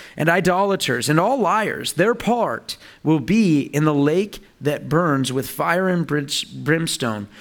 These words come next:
which is the second death." So God with us, for us believers,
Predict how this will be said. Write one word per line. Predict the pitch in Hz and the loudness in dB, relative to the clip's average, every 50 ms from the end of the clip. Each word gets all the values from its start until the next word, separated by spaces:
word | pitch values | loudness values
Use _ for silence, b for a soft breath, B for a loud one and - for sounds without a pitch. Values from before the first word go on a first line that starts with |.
| B B B B | B B B B
which | - 151 143 - 156 | -2 -2 0 0 2
is | 165 165 160 147 120 - | 2 2 2 2 0 -2
the | - 139 | -2 -2
second | 123 - - 156 139 - - 131 131 123 | 0 0 0 -2 -2 -4 -6 -8 -6 -4
death." | 110 135 135 127 - 147 - - - B B B B B B B B B | -2 -2 0 -2 -4 -6 -10 -18 -20 B B B B B B B B B
So | - - 214 202 | 0 2 2 2
God | 175 123 - 196 220 254 294 285 165 135 | 2 2 2 2 4 4 2 0 0 2
with | 135 185 247 - - 165 | 2 2 2 2 -2 -2
us, | 135 120 117 120 127 - | -2 -2 -2 -2 -4 -4
for | - - 185 185 - - | -4 -2 -2 -2 0 0
us | 190 220 240 226 160 | 0 0 0 0 -2
believers, | 135 - 165 151 170 220 262 208 156 139 123 123 123 - - | 0 -2 0 2 2 2 2 2 2 0 -2 -2 -4 -6 -6